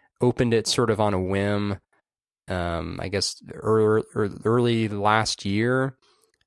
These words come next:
Uh, it was only supposed to be open for, I think, about three weeks. And then they extended it a handful of times. And then those extensions kind of kept getting longer and longer, to the point where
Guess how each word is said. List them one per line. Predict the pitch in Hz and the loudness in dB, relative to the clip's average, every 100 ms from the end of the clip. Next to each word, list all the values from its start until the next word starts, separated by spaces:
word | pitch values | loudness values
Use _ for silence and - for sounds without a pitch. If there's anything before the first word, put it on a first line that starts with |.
| _ | _
Uh, | 107 92 | -2 0
it | |
was | 90 101 | 0 0
only | 110 | 0
supposed | 98 117 | 0 -4
to | 107 | 0
be | 90 | 0
open | 98 117 | 0 -2
for, | 98 - 87 | -4 -2 0
I | |
think, | 85 104 | 0 -4
about | 95 87 90 - | -2 0 0 -2
three | - - 110 101 | -8 -6 -2 -2
weeks. | 90 98 - - - - - _ _ _ _ _ - | -2 -6 -6 -4 -4 -6 -10 _ _ _ _ _ -6
And | 98 | -4
then | 92 92 92 90 | -2 -2 -2 -2
they | 90 90 85 | -2 0 -2
extended | 90 - 123 113 | -2 0 0 0
it | 107 | 0
a | 98 | -2
handful | 113 107 - 107 | -2 -2 -2 -4
of | 95 | -4
times. | - 107 101 98 98 98 - - _ _ _ _ - | -2 0 0 -2 -4 -4 -6 -8 _ _ _ _ -6
And | 98 92 | -4 -2
then | 92 90 90 90 98 110 | 0 0 -2 -4 -6 -4
those | 98 | -2
extensions | 90 - 113 - 98 87 - | -4 -4 -4 -4 -6 -6 -8
kind | - 98 | -4 -4
of | - | -4
kept | 117 - | -6 -4
getting | 101 95 101 | -4 -2 -2
longer | 104 95 92 | -2 -2 -2
and | 90 | 0
longer, | 110 117 107 101 | 2 2 2 -2
to | - | -4
the | - | -8
point | - 101 92 | -4 -4 -2
where | 95 92 92 90 | -2 0 0 -2